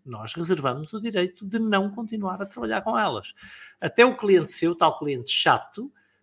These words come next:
nós tentamos reeducá-los para que passe a B, bom, ou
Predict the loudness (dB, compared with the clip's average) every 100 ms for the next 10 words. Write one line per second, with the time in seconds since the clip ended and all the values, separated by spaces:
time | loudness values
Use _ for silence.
0 | _ -2 0 0 2 2 4 8 8 6
1 | 4 6 6 4 -4 -6 -2 2 2 2
2 | 0 4 4 2 -4 -14 -8 -2 -2 -2
3 | -6 -12 _ _ 2 4 2 -4